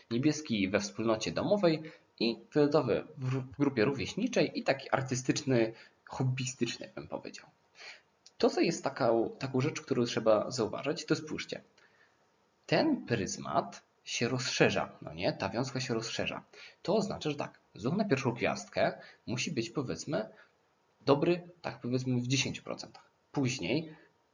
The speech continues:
dru-, w-, na drugą gwiazdkę już musi być na przykład dobry w pięćdziesięciu procentach, a później w-, na trzecią gwiazdkę już w stu procentach. To nie jest tak, że, powiedzmy,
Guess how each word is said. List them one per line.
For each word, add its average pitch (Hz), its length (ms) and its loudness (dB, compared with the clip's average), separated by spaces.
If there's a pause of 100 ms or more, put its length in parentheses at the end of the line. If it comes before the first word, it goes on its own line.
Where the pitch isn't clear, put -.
dru-, 131 540 0
w-, 127 120 -4
na 127 160 4
drugą 104 300 0
gwiazdkę 87 600 -2 (140)
już - 160 0
musi 131 180 0
być 127 120 -2
na 135 80 2
przykład 131 280 0 (100)
dobry 98 320 -4
w - 80 -12
pięćdziesięciu - 520 2
procentach, - 520 -4 (180)
a - 80 -8
później 185 520 2 (380)
w-, - 320 -12
na 95 120 4
trzecią 196 280 4
gwiazdkę - 360 0
już 196 160 2
w - 40 -10
stu - 120 0
procentach. - 540 -6 (240)
To 110 120 -2
nie 175 140 0
jest - 200 0
tak, 147 160 2
że, 127 100 0
powiedzmy, 113 680 0